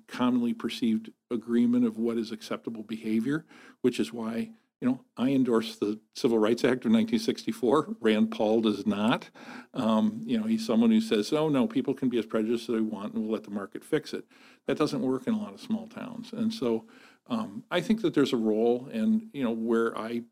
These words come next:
bucked my own party, for example, was, um, something I think you would agree on, is extending, uh,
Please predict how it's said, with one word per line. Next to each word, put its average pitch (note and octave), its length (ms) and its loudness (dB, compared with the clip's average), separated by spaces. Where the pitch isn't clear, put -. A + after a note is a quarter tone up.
bucked - 260 -8
my A2+ 200 4
own A2 180 2
party, A2 380 -2
for A2+ 240 -4
example, G#2+ 440 -8
was, G#2+ 380 -6
um, G#2 300 -10
something A2 340 -2
I G#2+ 80 -2
think A2 220 -8
you G#2+ 80 -2
would G2+ 100 -2
agree C#3 320 0
on, A#2 300 0
is A#2+ 300 -4
extending, A#2 680 2
uh, G#2+ 240 -6